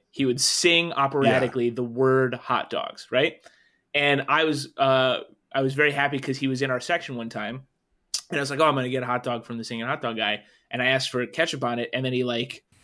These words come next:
Speaker 1: he was like, "You get ketchup on a hot dog?" And I was a kid, so I went home and cried, right?
Speaker 2: <laughs> He was like,
Speaker 1: And,
Speaker 2: "Fuck you,
Speaker 1: uh,
Speaker 2: kid," and then he spit in your face
Speaker 1: <laughs>
Speaker 2: and on your
Speaker 1: Yeah.
Speaker 2: hot dog.
Speaker 1: And then he, and then he sang right into my ear and exploded my
Speaker 2: <laughs>
Speaker 1: eardrum.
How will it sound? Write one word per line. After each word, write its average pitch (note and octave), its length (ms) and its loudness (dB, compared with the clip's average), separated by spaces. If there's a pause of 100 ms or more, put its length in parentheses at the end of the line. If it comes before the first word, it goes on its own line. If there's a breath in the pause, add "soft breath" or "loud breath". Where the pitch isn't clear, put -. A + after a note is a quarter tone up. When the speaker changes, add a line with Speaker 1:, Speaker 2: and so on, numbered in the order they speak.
(160)
Speaker 1:
he C#3 80 -18
was D#3+ 120 -2
like, C#3 140 -2
"You F3 80 -2
get G3+ 180 -2
ketchup - 340 -2
on D3+ 120 2
a B2 40 2
hot C3 220 2
dog?" F#3+ 280 2 (260 loud breath)
And E3 100 4
I E3+ 60 8
was D#3 100 4
a D#3+ 60 -2
kid, G#3+ 300 2
so C#3 200 0
I C3+ 100 6
went C#3 160 2
home C3+ 120 -2
and B2+ 100 -8
cried, E3+ 320 -6
right? C#3+ 200 -2
Speaker 2:
<laughs> C3 40 -2
He G3 60 2
was F3+ 100 2
like, D3 120 0 (200)
Speaker 1:
And, C#3+ 100 0
Speaker 2:
"Fuck F#3 180 4
you, D3 40 0
Speaker 1:
uh, C3+ 340 4
Speaker 2:
kid," D#3 220 2
and C3 140 -6
then C3 80 0
he A#2+ 160 -2 (260 loud breath)
spit F3 320 0
in F3 80 2
your C#3 100 2
face C#3+ 400 2
Speaker 1:
<laughs> - 60 -12
Speaker 2:
and D3+ 240 2
on C3+ 140 2
your F3 80 2
Speaker 1:
Yeah. E3 100 6
Speaker 2:
hot G#2 140 -2
dog. F#2 280 -6 (220 soft breath)
Speaker 1:
And E3+ 140 2
then G3+ 100 4
he, G3+ 140 -4 (300)
and E3+ 80 2
then F#3 80 0
he E3+ 60 0
sang E3 520 0
right C#3+ 180 2
into D3 140 -2
my C3+ 120 -4
ear C3+ 220 0
and B2+ 80 -6
exploded C3 460 -8
my B2 80 -6
Speaker 2:
<laughs> - 20 -6
Speaker 1:
eardrum. D3 480 -6